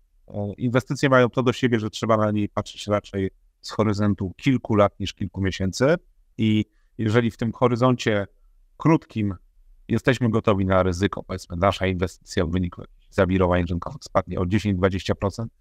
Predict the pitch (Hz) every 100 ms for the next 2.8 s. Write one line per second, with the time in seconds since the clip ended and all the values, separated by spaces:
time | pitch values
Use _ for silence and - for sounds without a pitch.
0 | _ _ - 104 92 190 - - 113 104
1 | 104 110 147 156 _ - - - 117 131
2 | 135 - 131 131 - 143 101